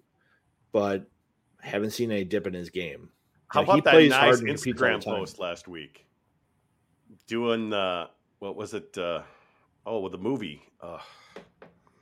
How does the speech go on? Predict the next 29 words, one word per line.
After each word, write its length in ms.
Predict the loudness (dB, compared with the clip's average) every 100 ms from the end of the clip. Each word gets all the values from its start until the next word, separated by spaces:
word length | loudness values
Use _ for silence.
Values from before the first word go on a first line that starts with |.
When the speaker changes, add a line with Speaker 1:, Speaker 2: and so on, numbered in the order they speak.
| _ _ _ _ _ _ _ _ _ _ _ _ _ _ _ _ _ -4
Speaker 2:
nah, 240 | 4 6
I'm 80 | 6
blanking 300 | 4 0 -2 -6
on 120 | -6
the 60 |
movie. 240 | -6 -8 -6
When 200 | -6 -4
they, 200 | -2 -4
when 160 | -6 -8
the, 160 | -8 -12 -10
they 160 | -6 -2
all 260 | 0 0
get 220 | -2 -8
drunk 300 | -4 -4 -4
and 80 | -4
they 100 | -6
black 380 | -2 0 0 0
out 220 | -2 -2
and 100 | -6
they 80 | -12
can't 220 | -10 -10
find 200 | -8 -10
the 40 | -8
guy 200 | -6 -6
and 60 |
he's 100 | -6
on 100 | -6
the 80 | -6
roof. 420 | -8 -10 -12 -18